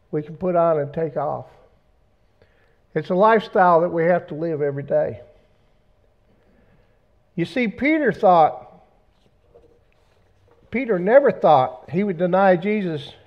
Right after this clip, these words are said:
in the first place. It says here in Mark fourteen thirty-one, now this is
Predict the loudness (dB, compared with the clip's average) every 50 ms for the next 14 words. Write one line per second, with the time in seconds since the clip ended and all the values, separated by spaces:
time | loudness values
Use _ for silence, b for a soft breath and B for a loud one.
0 | _ -8 -6 -6 -6 -4 -2 -2 -2 -2 -4 -8 -8 -6 -4 -4 -4 -6 -12 -18
1 | -20 _ _ _ _ _ _ _ _ _ _ _ _ _ _ _ _ b b b
2 | b b b b b b b b b b b b b _ -10 -10 -6 -2 -2 0
3 | 0 0 0 0 0 0 2 4 6 6 6 4 4 0 -6 -4 -2 0 0 0
4 | -2 -2 -2 -2 -2 -2 0 0 0 2 2 2 4 6 8 8 6 6 4 0
5 | -8 -12 -16 -20 -20 _ _ _ _ _ _ _ _ _ _ _ _ _ _ _
6 | _ _ _ _ _ _ _ _ _ _ _ _ _ _ _ _ _ _ _ _
7 | _ _ _ _ _ _ _ _ _ _ _ _ _ _ _ -6 -2 -2 0 0
8 | 0 -2 -2 -4 -6 -8 -8 -10